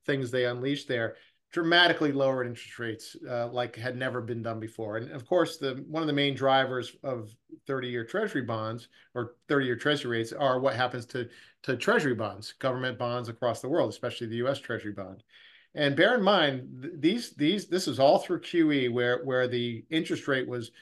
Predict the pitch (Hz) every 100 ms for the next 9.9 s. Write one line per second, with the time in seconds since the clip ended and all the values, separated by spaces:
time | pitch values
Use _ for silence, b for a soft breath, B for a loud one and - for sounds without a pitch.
0 | b _ - 170 180 - 160 180 151 135
1 | 147 147 151 - 139 147 135 131 123 113
2 | _ 143 131 139 123 120 120 117 113 143
3 | 127 120 - 151 151 143 135 135 131 B
4 | B B 120 120 127 131 131 127 127 117
5 | 120 120 110 117 117 110 110 110 110 117
6 | 202 - 107 b b b _ _ _ -
7 | 170 196 208 190 151 190 180 - 180 190
8 | - 196 190 - 165 160 151 151 156 160
9 | 170 - 139 131 131 127 127 123 110